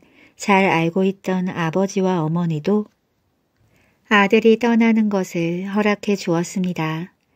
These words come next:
니새는 한 손에 지팡이를 짚고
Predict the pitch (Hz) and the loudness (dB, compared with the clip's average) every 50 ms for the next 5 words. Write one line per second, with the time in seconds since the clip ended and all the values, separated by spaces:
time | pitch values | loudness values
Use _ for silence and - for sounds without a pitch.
0 | _ _ _ _ _ _ - 202 214 214 214 214 220 220 208 208 214 214 220 220 | _ _ _ _ _ _ 0 4 6 6 6 4 2 2 2 2 2 4 4 4
1 | 220 220 220 220 214 208 202 202 196 196 202 202 - - 190 175 - - 196 196 | 4 4 2 2 0 2 2 0 0 0 -2 -4 -4 -4 -4 -4 -2 -2 0 0
2 | 190 196 190 196 190 - 180 160 156 _ _ - - 151 156 185 - | 0 0 0 -2 -2 -2 -4 -6 -8 _ _ -10 -8 -6 -6 -6 -8